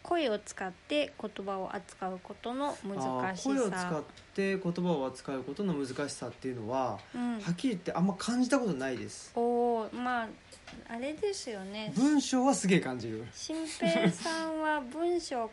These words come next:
Speaker 1: 書くのはすごい時間かかる
Speaker 2: 時間かかるんですよ。
Speaker 1: タイプですよね。
Speaker 2: うん。
Speaker 1: だから。
Speaker 2: 何度も書き直すしね。
Speaker 1: うん。で、割と、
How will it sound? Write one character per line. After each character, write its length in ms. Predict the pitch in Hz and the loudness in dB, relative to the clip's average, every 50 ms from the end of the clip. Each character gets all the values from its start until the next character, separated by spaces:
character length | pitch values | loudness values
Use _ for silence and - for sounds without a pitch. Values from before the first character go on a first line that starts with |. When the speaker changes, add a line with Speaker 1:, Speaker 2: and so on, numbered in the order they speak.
| - | -6
Speaker 1:
書 100 | - 226 220 - - | -8 -8 -8 -10 -10
く 260 | - 226 214 208 202 190 | -8 -6 -6 -6 -6 -6
の 180 | 196 190 185 | -6 -6 -4
は 140 | 180 180 185 | -4 -6 -6
す 180 | 180 - - 202 190 - | -8 -10 -12 -14 -12 -10
ご 180 | 196 196 196 190 | -8 -8 -6 -6
い 140 | 185 175 175 - - - - - - - 214 | -6 -8 -10 -12 -18 -20 -20 -20 -18 -16 -10
時 160 | 190 202 220 | -8 -8 -8
間 340 | 220 - 254 254 247 247 247 | -4 -2 0 0 0 -2 -4
か 100 | - - | -6 -8
か 60 | 254 | -10
る 60 | 247 - | -10 -8
Speaker 2:
時 80 | - - | -6 -2
間 220 | 240 247 - - - | 2 2 4 4 4
か 120 | - - | 2 2
か 180 | 208 202 156 151 | 2 4 4 4
る 220 | 147 143 - - | 4 4 2 0
ん 80 | - 107 | -2 -4
で 80 | - | -6
す 60 | - - | -6 -6
よ。 0 | |
Speaker 1:
タ 40 | - | -6
イ 40 | 190 | -6
プ 60 | - | -6
で 160 | - 185 - | -6 -6 -6
す 120 | - - - | -6 -8 -8
よ 60 | 202 190 180 185 190 196 | -8 -8 -8 -10 -8 -8
ね。 160 | 202 202 202 | -8 -8 -8
Speaker 2:
う 20 | 127 | -8
ん。 400 | 127 123 117 110 107 104 98 92 104 107 - - - | -8 -6 -6 -6 -6 -6 -8 -10 -12 -14 -16 -16 -16
Speaker 1:
だ 60 | - | -16
か 200 | - - 220 214 | -10 -8 -8 -6
ら。 200 | 202 208 202 202 | -6 -8 -8 -4
Speaker 2:
何 220 | 151 160 165 160 151 | -2 0 0 2 0
度 80 | 143 | 0
も 100 | 131 123 | -2 -4
書 100 | 120 127 | -6 -8
き 120 | 117 - 127 | -8 -6 -4
直 180 | 127 123 123 | -4 -4 -4
す 160 | 127 127 - | -6 -6 -10
し 80 | - - | -12 -10
ね。 280 | 107 110 127 139 - - - - | -8 -6 -6 -6 -6 -8 -10 -8
Speaker 1:
う 60 | 247 | -6
ん。 500 | 254 262 262 262 247 240 226 214 196 196 202 - - - - - - - - - - - - - | -4 -4 -2 -4 -4 -6 -6 -8 -10 -12 -14 -18 -20 -20 -20 -20 -20 -20 -20 -20 -20 -20 -12 -6
で、 200 | 311 311 302 277 - - - | -4 -4 -4 -4 -6 -8 -8
割 300 | 254 269 285 294 311 320 320 - | -6 -6 -6 -6 -8 -8 -6 -2
と、 300 | 359 359 359 339 311 | 0 2 2 2 0